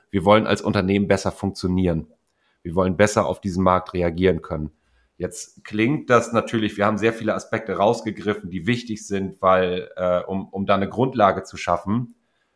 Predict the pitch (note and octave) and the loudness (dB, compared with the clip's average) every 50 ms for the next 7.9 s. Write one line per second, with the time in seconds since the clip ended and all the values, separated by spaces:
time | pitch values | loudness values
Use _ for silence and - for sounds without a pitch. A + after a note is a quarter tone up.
0 | _ _ - F2+ F#2+ F#2 F#2+ F#2+ - - _ _ _ _ _ _ _ _ _ - | _ _ -4 -2 0 0 0 -2 -6 -10 _ _ _ _ _ _ _ _ _ 0
1 | - G#2 F#2+ G2 - - G2+ G2 G2 G2 - F#2+ A#2+ A#2 - - G#2 G2+ G#2 F2 | 2 2 2 2 2 2 2 2 2 2 0 -2 -2 -2 -2 -2 -2 -2 0 0
2 | F#2+ F#2+ F#2 F#2 F#2 - F#2 F2+ D#2+ E2 C3+ D3 - G2+ F2+ E2+ D2+ E2+ D#2 D#2 | -2 -2 -2 -4 -4 -4 -6 -4 0 0 0 0 0 -2 -8 -6 -6 -8 -8 -8
3 | D#2 D#2+ D#2+ D#2+ F2 E2 D#2 D#2 D#2 - _ _ _ _ _ _ - F2+ F#2+ G2 | -6 -6 -6 -6 -6 -8 -8 -8 -10 -14 _ _ _ _ _ _ -6 -4 -2 2
4 | A2+ A#2 A2+ A2 - - F#2+ D#2+ F#2 G#2+ B2 D3+ C#3+ - C#3+ C#3+ C#3+ - - - | 2 2 2 0 -2 -4 -2 2 4 6 6 4 2 2 2 2 2 2 0 -4
5 | - - - _ _ - F2+ G2+ G2+ G2 - F#2 F#2 G2+ F#2 - - - - F#2 | -12 -12 -16 _ _ 0 0 0 0 0 -4 -6 -6 -6 -8 -10 -8 -4 -2 0
6 | G2 F#2+ - - - - F2+ E2 F2 - - F2+ - - G#2 - G2+ F#2+ F#2 - | 0 -2 -2 -6 -10 -10 -8 -8 -6 -4 -4 -4 -4 -6 -4 -2 0 0 0 -2
7 | F#2 D#2+ - F#2+ F2 F#2 F#2 - F#2 F2 F2 F#2+ G#2 A#2+ C3+ C3 B2 - | -6 -6 -4 0 0 0 0 0 -2 -2 0 0 0 0 0 -2 -4 -8